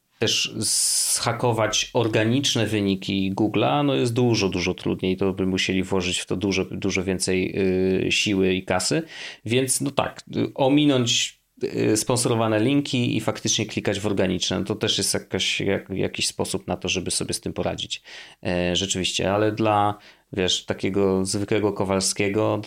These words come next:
to oni tak rzadko nawet rozpoznają, które linki są prawdziwe, organiczne, a które są sprzedane. No oczywiście Google, Google pisze, wiesz, że to jest sponsorowane i tak dalej, ale, ale wiadomo, jak to działa.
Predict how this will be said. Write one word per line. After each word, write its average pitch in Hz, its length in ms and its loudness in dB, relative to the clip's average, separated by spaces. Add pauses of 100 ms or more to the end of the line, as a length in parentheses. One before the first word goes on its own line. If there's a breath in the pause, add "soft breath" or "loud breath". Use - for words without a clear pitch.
to 113 240 0
oni 113 220 0
tak 113 260 -4
rzadko 117 440 0
nawet 104 340 -2
rozpoznają, 113 800 0 (120)
które 104 440 2
linki 98 380 2
są 95 440 2
prawdziwe, 101 680 0
organiczne, 98 680 2
a 95 60 0
które 98 240 -2
są 92 180 -2
sprzedane. 92 520 -2
No 107 200 0
oczywiście 110 460 -2
Google, 98 380 0
Google 101 380 2
pisze, 95 400 -2 (720 loud breath)
wiesz, 90 160 -2
że 85 100 -2
to 92 120 -4
jest 90 120 -2
sponsorowane 101 800 0
i 95 40 -4
tak 95 180 -4
dalej, 101 360 2
ale, 92 360 0
ale 90 220 -2
wiadomo, 90 360 -2
jak 87 140 -8
to 92 120 -6
działa. 87 280 -4